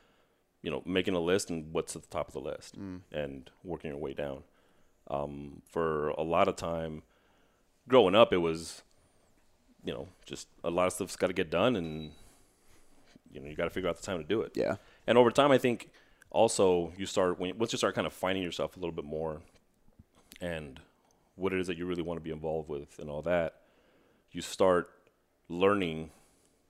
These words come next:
Speaker 1: you know, by failures, obviously, right? Of not putting attention or too much attention on something, and then all of a sudden it fails or it's not do-, not doing as good as you want it to do.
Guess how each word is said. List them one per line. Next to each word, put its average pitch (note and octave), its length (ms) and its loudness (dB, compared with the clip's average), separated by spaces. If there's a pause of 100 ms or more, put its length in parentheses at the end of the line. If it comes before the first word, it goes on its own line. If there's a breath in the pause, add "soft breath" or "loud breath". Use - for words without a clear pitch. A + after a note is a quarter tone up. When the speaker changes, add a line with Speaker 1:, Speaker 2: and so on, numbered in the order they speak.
(120)
Speaker 1:
you E2 100 -4
know, D#2 140 -4
by F2+ 240 -2
failures, D2+ 560 -4 (240)
obviously, C#2 340 -8
right? D#2 320 -2
Of D#2+ 140 -6
not E2+ 180 -4 (320)
putting F2+ 200 -6
attention E2 640 -8
or F2 100 -6
too F#2+ 140 -8
much E2+ 160 -6
attention E2+ 360 -8
on D2+ 120 -8
something, D2 360 -10
and D#2 100 -8
then D#2 60 -6
all D#2 80 -6
of D2 60 -8
a D2 40 -8
sudden D2+ 260 -10
it C#2 80 -14
fails D#2 360 -6
or C#2+ 240 -8 (320 soft breath)
it's F2 120 -6
not D#2 200 -4
do-, - 160 -10
not E2+ 220 -4
doing D#2 200 -4
as D2+ 120 -8
good D#2 140 -2
as D2 100 -8
you D2+ 60 -10
want D2+ 180 -6
it C#2+ 60 -12
to - 100 -20
do. D2+ 240 -6